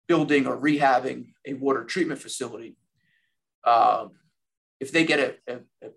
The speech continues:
a grant from the E P A under the Safe Drinking Water Act, that project is now likely covered by the Davis-Bacon requirements, even if most of the funding doesn't come from, from the federal government.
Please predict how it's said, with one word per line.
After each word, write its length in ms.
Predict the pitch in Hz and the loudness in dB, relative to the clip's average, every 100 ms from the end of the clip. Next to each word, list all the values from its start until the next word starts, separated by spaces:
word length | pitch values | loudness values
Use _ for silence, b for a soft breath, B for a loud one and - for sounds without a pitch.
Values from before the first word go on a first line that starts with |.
| - | -18
a 60 | |
grant 520 | 113 135 160 139 - - _ _ _ | -10 0 2 2 0 -10 _ _ _
from 120 | 123 | -18
the 180 | 120 147 | -14 -14
E 40 | |
P 240 | 139 165 143 | -8 0 2
A 120 | 135 | 2
under 120 | 123 | -2
the 80 | - | -6
Safe 260 | - 120 | -10 -10
Drinking 300 | - 123 - | -12 -18 -12
Water 320 | 131 156 135 120 | -2 -2 0 -2
Act, 260 | 120 - - _ _ _ _ _ _ _ _ _ _ _ _ - | -4 -12 -20 _ _ _ _ _ _ _ _ _ _ _ _ 0
that 260 | 147 135 - _ - | 2 2 -2 _ 2
project 380 | 151 147 131 | 4 4 0
is 120 | 110 131 | -6 0
now 220 | 127 127 | 2 2
likely 300 | 123 117 117 | -2 -6 -10
covered 340 | - 110 98 - _ | -8 -8 -10 -18 _
by 100 | 120 | -6
the 80 | 123 | -4
Davis-Bacon 540 | 107 113 - 127 - 107 | -4 -6 -4 -6 -6 -10
requirements, 600 | 107 113 98 85 - - _ - | -14 -14 -14 -16 -20 -20 _ -4
even 220 | 160 147 | -2 0
if 160 | 135 - | -2 -2
most 280 | 127 143 - | 0 0 -2
of 60 | |
the 60 | 131 | -10
funding 360 | - 123 127 | -6 -6 -6
doesn't 280 | 120 113 117 | -10 -14 -14
come 160 | 123 104 | -18 -18
from, 160 | 117 _ | -20 _
from 180 | 120 117 | -16 -16
the 40 | |
federal 260 | 110 113 104 | -6 -4 -4
government. 400 | 110 101 101 | -10 -14 -18